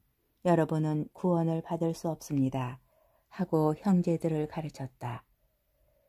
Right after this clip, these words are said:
그리하여 바오로와 바르나바 두 사람과 그들 사이에 적지 않은 분쟁과 논란이 일어나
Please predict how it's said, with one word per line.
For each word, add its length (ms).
그리하여 680
바오로와 600
바르나바 580
두 160
사람과 680
그들 300
사이에 600
적지 400
않은 460
분쟁과 720
논란이 500
일어나 460